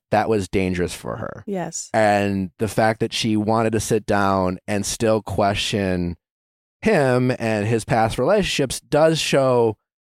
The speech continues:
Speaker 1: like, that growth of, of her getting out of this just generally attracted to very good-looking potential fuckboys.
Speaker 2: And then what, he gave the story that actually w-, kind of proved, like, okay,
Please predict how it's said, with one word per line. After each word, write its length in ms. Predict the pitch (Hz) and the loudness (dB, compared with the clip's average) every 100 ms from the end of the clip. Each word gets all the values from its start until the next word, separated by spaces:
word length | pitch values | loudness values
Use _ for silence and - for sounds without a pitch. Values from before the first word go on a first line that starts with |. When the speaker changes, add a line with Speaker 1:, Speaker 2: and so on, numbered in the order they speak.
| _ - | _ -4
Speaker 1:
like, 180 | 107 | 0
that 280 | 113 107 - | 2 0 -2
growth 540 | 101 101 92 85 - - _ _ _ | 0 2 2 0 -4 -20 _ _ _
of, 520 | 107 98 92 90 85 - | 0 2 4 0 -4 -4
of 140 | 98 - | -6 -2
her 220 | 117 113 | 0 0
getting 280 | 104 101 95 | 0 0 0
out 120 | 95 | 0
of 80 | 92 | 0
this 340 | 90 - - _ | -2 -4 -12 _
just 220 | - 101 - | -6 -6 -2
generally 380 | 107 101 98 | 0 2 0
attracted 520 | 95 - 92 90 92 - | 0 0 0 0 -4 -4
to 120 | 95 | -6
very 420 | 90 92 95 92 85 | -2 0 0 -2 -2
good-looking 720 | 90 87 87 85 90 85 82 - _ _ _ _ _ _ _ _ | -4 0 -2 -2 -4 -4 -6 -12 _ _ _ _ _ _ _ _
potential 400 | - - 85 87 | -4 -2 -2 -4
fuckboys. 640 | - 73 - - - - - 214 | -4 -8 -6 -10 -10 -18 -10 -4
Speaker 2:
And 120 | 214 | -2
then 160 | 214 | -2
what, 180 | 202 185 | -2 -2
he 120 | 196 | -4
gave 280 | 190 196 196 | -4 -6 -4
the 100 | 190 | -8
story 720 | - - 190 180 175 175 190 - - - | -8 -6 -4 -2 -4 -4 -6 -10 -18 -8
that 120 | - - | -6 -4
actually 380 | 180 - 196 185 | -6 -6 -6 -4
w-, 140 | 190 | -8
kind 180 | - 185 | -6 -6
of 60 | 180 | -6
proved, 300 | 208 190 180 | -6 -6 -4
like, 180 | 180 - | -8 -8
okay, 560 | 190 220 208 175 170 | -8 -6 -4 -6 -12